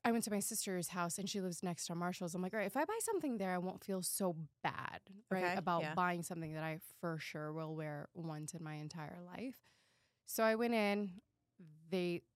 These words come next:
Speaker 1: Valentine's Day shit was, like, wiped out, right? Which was kinda surprising. I found this shirt. <laughs> You can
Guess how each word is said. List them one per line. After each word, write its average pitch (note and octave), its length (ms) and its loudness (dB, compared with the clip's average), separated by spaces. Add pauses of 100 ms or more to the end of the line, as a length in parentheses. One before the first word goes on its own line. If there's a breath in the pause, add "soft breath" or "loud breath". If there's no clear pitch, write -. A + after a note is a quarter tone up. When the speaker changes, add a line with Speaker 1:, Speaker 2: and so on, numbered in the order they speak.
(260)
Speaker 1:
Valentine's E3+ 560 2
Day E3 160 0
shit D#3+ 320 -4
was, E3 220 -6
like, G#2+ 220 -4
wiped - 360 -4
out, - 200 -6
right? E3+ 220 -4 (920)
Which A3 120 2
was G#3+ 120 4
kinda A3+ 180 4
surprising. G3 420 0 (600)
I G3 40 0
found G#3+ 260 6
this A3+ 120 4
shirt. D#3+ 360 -2
<laughs> - 40 -20 (1900)
You G#3 80 -6
can - 80 -10